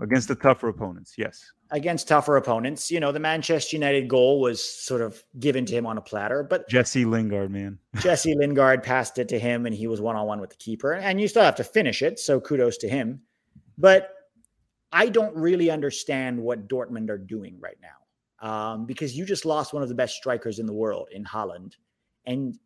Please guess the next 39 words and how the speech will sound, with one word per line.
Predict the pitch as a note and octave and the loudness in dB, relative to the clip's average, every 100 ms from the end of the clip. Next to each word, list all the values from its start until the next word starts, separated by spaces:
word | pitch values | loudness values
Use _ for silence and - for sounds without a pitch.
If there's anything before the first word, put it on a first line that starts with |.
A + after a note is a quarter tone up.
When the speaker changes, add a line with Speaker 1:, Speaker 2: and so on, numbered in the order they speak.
| _ | _
Speaker 2:
for, | - - D#3+ | -20 -12 -10
if | F3 C3+ | -8 -6
you | D3+ A3 | -2 4
want | G#3 G3+ | 4 4
to | E3 C#3+ | -2 0
actually | D#3 - D#3+ C#3+ | -2 0 -2 -2
challenge | A#2 - B2+ C3 C#3 C#3+ C3 | -4 -6 -2 -2 -2 -6 -6
Bayern | A2+ B2 B2+ B2 | -2 0 0 -2
Munich | B2+ A#2 G#2+ | -2 -4 -10
for | - | -14
the | G#2 | -14
title, | G2+ - A2+ F2 F#2+ _ _ _ _ _ | -12 -10 -10 -8 -16 _ _ _ _ _
you | C#3 | -4
need | G#3 G#3 | -4 -2
to | |
be | F#3 E3 | 0 2
looking | E3 - D3+ | 2 0 -6
at | C3+ B2+ | -2 -2
a | |
much | B2+ C#3+ - | -2 -6 -8
higher | - C3 C#3 C3 | -8 -2 -2 -2
caliber | - A#2 B2 B2+ A2+ | -6 -6 -4 -2 -2
of | G#2 | -4
forward | - C3 B2 F#2+ G2+ A2 _ _ _ | -8 -6 -4 -6 -8 -16 _ _ _
than | A2+ B2 | -4 -2
Jordan | A#2+ C3+ B2+ A#2 | -2 -2 -2 -6
Pefok. | - C#3 - - | -10 -16 -18 -12
I | C3 | -6
know | C#3+ E3+ | -2 2
they | E3+ | 4
have | D3 B2+ | 2 0
Malen | C3 B2 B2 A2+ | 0 0 0 0
there, | G#2+ G#2 | -2 -4
who | G#2 | -4
will | A2+ | -10
probably | - B2+ C3 B2 | -6 -4 -2 -2
be | A2+ | -4
the | G2+ | -8
starter. | - G2+ G2+ A2 | -8 -8 -6 -6